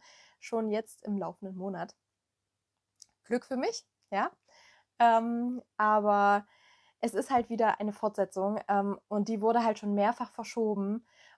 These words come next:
und ich warte darauf jetzt schon über ein Jahr knapp. Also es hätte schon letztes Jahr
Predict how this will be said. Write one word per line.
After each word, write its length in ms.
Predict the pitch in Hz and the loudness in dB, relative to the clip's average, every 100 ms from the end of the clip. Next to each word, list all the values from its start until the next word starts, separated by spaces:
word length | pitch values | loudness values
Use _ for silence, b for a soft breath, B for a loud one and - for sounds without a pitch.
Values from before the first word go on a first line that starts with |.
| - | -2
und 340 | 214 214 208 | 0 0 -2
ich 180 | 208 208 | -8 0
warte 260 | 202 220 254 | 0 2 2
darauf 420 | 208 196 214 - | 2 4 2 2
jetzt 440 | 214 202 - - - | -8 -8 -16 -12 -2
schon 320 | 214 214 202 | 0 0 -6
über 380 | 226 214 233 - | -6 2 4 4
ein 200 | 202 202 | 0 -2
Jahr 400 | 185 170 170 240 - _ | -2 -4 -4 -6 -10 _
knapp. 380 | 226 226 254 _ _ | -6 -6 -6 _ _
Also 200 | - 196 | -6 -4
es 120 | 196 226 | -4 -4
hätte 200 | 220 214 | -6 -6
schon 320 | - 208 208 | -4 -2 2
letztes 440 | 202 208 226 - | 2 0 -12 -8
Jahr 440 | 196 190 190 196 | -2 2 2 2